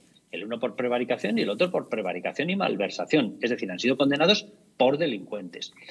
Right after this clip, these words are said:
La gente de Bildu exige que le suelten a los etarras. ¿Por qué? Porque están ligados a los etarras.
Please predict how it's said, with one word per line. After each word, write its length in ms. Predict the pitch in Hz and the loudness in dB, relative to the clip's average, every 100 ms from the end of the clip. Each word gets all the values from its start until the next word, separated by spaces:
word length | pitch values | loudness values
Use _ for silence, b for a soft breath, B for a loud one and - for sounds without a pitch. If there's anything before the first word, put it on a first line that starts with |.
| B B | B B
La 140 | 202 | -6
gente 280 | - 143 165 | -4 -2 0
de 80 | 175 | 0
Bildu 380 | 185 170 208 - | 0 0 -2 -2
exige 400 | - - 120 - | -4 -4 -2 0
que 80 | 160 | 0
le 80 | 107 | 0
suelten 320 | 127 131 160 | -4 -2 0
a 40 | |
los 140 | 156 - | 0 -2
etarras. 380 | - 131 - | 0 0 -2
¿Por 120 | - - | -4 2
qué? 340 | 170 - - - _ _ - | 4 2 -6 -20 _ _ -2
Porque 300 | 151 - 139 | 0 0 -4
están 280 | - 110 | -2 0
ligados 580 | 147 123 107 175 175 - - | 2 2 2 0 -4 -6 -4
a 120 | 107 | -2
los 180 | 110 - | -2 -4
etarras. 600 | 101 104 90 82 85 | -2 -2 -2 -6 -8